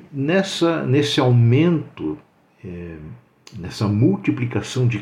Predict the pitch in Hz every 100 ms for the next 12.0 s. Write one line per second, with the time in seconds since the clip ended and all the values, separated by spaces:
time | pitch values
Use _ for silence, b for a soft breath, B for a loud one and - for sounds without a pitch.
0 | - - 104 104 98 - 92 92 - B
1 | B B B B B _ _ _ 147 147
2 | 151 - 156 147 120 151 131 113 123 139
3 | 139 139 131 143 127 120 120 95 98 -
4 | 80 95 98 98 80 104 120 120 - 104
5 | 101 95 87 95 85 71 65 - _ _
6 | _ 87 82 78 73 78 - - 98 101
7 | 95 92 92 87 95 107 98 85 90 -
8 | 87 87 - 110 - - 95 - - 107
9 | 104 117 123 123 110 107 90 95 98 -
10 | 113 107 104 - 139 120 120 - 165 185
11 | 120 90 85 92 - 98 101 101 127